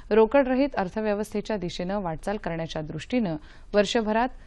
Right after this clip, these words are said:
बावन्न लाख रुपे किसान क्रेडिट कार्डचं वितरण करण्यात आलं आहे. केवळ गरजू शेतकऱ्यांनाच कर्जमाफी दिली जावी,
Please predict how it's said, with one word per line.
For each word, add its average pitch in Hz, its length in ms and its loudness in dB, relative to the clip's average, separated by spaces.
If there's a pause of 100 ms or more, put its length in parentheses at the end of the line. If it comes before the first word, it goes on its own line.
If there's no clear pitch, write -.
(200)
बावन्न 202 420 6
लाख 240 280 4 (100)
रुपे 185 300 0
किसान 208 440 -2
क्रेडिट 185 320 -4
कार्डचं 175 380 -4
वितरण 185 380 -2
करण्यात 175 380 -4
आलं 160 160 -2
आहे. 156 280 -2 (420)
केवळ 226 240 4
गरजू 185 340 0
शेतकऱ्यांनाच 220 720 -4
कर्जमाफी 170 580 -6
दिली 156 260 -6
जावी, 185 320 -2